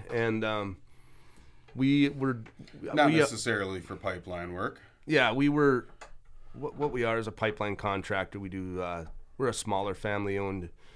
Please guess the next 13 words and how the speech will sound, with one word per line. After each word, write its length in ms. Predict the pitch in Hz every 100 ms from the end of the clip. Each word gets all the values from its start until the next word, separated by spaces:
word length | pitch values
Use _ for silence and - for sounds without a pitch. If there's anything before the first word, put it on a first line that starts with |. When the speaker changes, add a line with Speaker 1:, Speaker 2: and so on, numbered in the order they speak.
| - - -
Speaker 1:
uh, 100 | 98
union 460 | 95 101 107 101 92
contractor 720 | 92 90 87 92 87 - 90
out 160 | 87 87
of, 240 | 82 - -
down 160 | 95 98
over 160 | 95
by 140 | 90 87
Bemidji, 580 | 90 85 85 82 82 -
Minnesota. 560 | 95 90 - 92 90 85 _ - - - -
And, 320 | 113 101 101 92
uh, 220 | 92 85
so, 400 | - 113 110